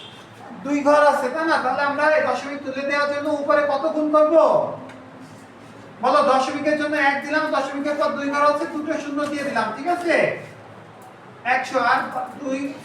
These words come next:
ছয়, দুই, পাঁচ, শূন্য। এবার আমরা কাটাকাটি করব, ঠিক আছে? কত হয় দেখো তো, প্রথমে দশ দ্বারা ভাগ করলে ছয়শো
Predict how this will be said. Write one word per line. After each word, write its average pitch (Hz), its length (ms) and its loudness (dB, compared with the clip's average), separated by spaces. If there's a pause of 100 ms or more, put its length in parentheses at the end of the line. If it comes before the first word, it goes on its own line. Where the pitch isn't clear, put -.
ছয়, 226 240 0
দুই, 269 640 -4 (520)
পাঁচ, 240 280 -2
শূন্য। 202 460 -10 (1300)
এবার 285 280 4
আমরা 294 220 4
কাটাকাটি 269 480 2
করব, 214 340 -4
ঠিক 262 120 -2
আছে? 311 600 0 (440)
কত 262 200 4
হয় 285 160 6
দেখো 269 200 4
তো, 285 180 4
প্রথমে 277 420 -2
দশ 262 240 0
দ্বারা 269 220 -2
ভাগ 269 240 -2
করলে 285 220 -2
ছয়শো 247 580 -4